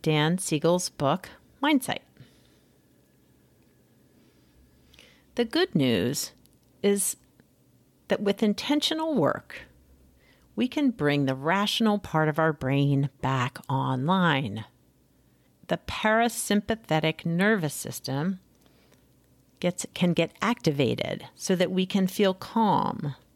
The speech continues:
relaxed, and at ease when that's at work. Intentionally helping your body engage the parasympathetic nervous system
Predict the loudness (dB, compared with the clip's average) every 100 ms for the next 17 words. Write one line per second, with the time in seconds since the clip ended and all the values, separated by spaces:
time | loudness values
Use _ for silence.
0 | _ -20 -20 _ -2 0 2 0 -2 -6
1 | -12 -14 -14 -10 0 2 2 0 0 2
2 | 2 0 -4 -6 -10 -16 _ _ _ _
3 | -20 -20 _ _ _ -20 -18 -4 0 2
4 | 0 -2 -6 -4 -6 -8 -10 -20 -20 -20
5 | -20 -20 -20 _ _ _ _ _ _ _
6 | _ _ _ -4 -4 -4 0 0 2 2
7 | 4 4 4 2 2 2 4 2 2 2
8 | 2 2 -2 -10 -20 -14 -4 -2 0 0
9 | 4 4 2 -2 -6 -4 0 2 2 -2
10 | -2 -4 -4 -4 -4 0 0 0 -2 -2
11 | -2 0 0 0